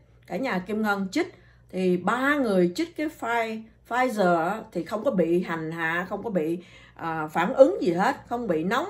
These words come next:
không bị gì hết, tự nhiên không có gì hết. Nhưng mà chích cái Moderna đó thì ba người của nhà Kim Ngân thì bị, à, bị nóng,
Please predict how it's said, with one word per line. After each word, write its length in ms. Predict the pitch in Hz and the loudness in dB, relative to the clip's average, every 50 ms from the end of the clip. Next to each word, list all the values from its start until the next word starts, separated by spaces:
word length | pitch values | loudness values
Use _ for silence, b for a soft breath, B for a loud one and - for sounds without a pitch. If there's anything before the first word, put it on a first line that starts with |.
| 427 440 453 | -8 -8 -6
không 200 | - 247 226 190 | -6 -4 -2 -2
bị 220 | 170 165 170 185 | 0 0 0 2
gì 80 | 175 170 | 2 0
hết, 420 | 185 240 311 - - - - _ | 0 0 -2 -4 -6 -12 -12 _
tự 100 | - 175 | 0 2
nhiên 380 | 190 240 277 285 277 269 262 294 | 2 4 4 4 4 4 2 -2
không 100 | 226 240 | -2 -2
có 100 | 320 320 | -2 -2
gì 160 | 269 190 170 | 0 0 0
hết. 220 | 170 196 254 - B B B B B B B B | 2 2 0 0 B B B B B B B B
Nhưng 140 | 220 240 226 | -6 -4 -2
mà 80 | 190 | -2
chích 300 | 160 - - 330 339 - | -2 -2 -4 -6 -6 -4
cái 120 | - 330 302 | -4 -4 -2
Moderna 840 | 269 220 190 175 202 220 254 294 392 381 330 240 196 180 170 165 175 | -2 -4 -2 -2 0 2 2 2 2 4 4 4 4 4 2 0 0
đó 100 | 214 240 - | -2 -6 -6
thì 120 | - 175 160 | -6 -4 -2
ba 280 | 185 208 226 233 240 | 0 0 0 0 0
người 340 | 240 208 185 175 165 165 156 - | 2 2 4 4 4 2 -2 -4
của 180 | 180 165 175 | -4 -2 -2
nhà 260 | 208 254 233 180 156 147 | -2 -4 -4 -6 -6 -6
Kim 240 | - - 185 202 | -6 -6 -6 -4
Ngân 260 | 202 196 196 190 190 185 | -2 -2 -2 -4 -4 -4
thì 100 | 185 160 | -6 -4
bị, 300 | 151 156 156 156 165 175 175 180 B B B B B B - | -2 -2 -2 0 0 -2 -4 -6 B B B B B B -12
à, 500 | - 165 170 165 160 156 156 151 147 143 | -8 -6 -4 -2 -2 -2 -4 -4 -6 -6
bị 260 | - 165 170 165 175 | -6 -4 -4 -2 0
nóng, 360 | 185 196 202 226 285 392 392 | 0 2 2 0 0 -2 -6